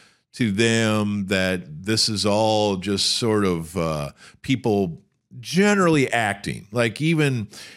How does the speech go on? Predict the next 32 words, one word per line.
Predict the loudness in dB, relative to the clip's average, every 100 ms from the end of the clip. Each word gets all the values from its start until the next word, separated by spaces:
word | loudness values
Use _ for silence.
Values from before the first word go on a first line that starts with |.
| _
even | 0 2 4 2 0 -2 0
a | 2
musician | 2 0 2 2 2 0 0 0
that | 2 0 -2 -12
feels | 0 2 4 2
like | 0 2
he's | -2 0
being | 0 0
true | 0 0 2
to | 2
himself | 2 0 0 0 -2 -2
is | -4
kind | -4 -6 -2 0
of | 0
trying | -2 -2 -2
to | -2
give | -2 0
the | 2
audience | 2 2 0 -4 -6 -8 _ -20 -6
what | -4
he | -2 -4 -2
thinks | -4 -4 -4
they | 0 2
want. | 2 2 0 -2 -16 -20 -6
And | -4 0
so | 2 4 4 2 -2 -18 -2
the | 2
super | 2 2 2 2 2 0
casual | 2 2 2 2 2
approach | 2 2 0 2 2
on | 2 2
everything, | 2 2 0 0 -4 -4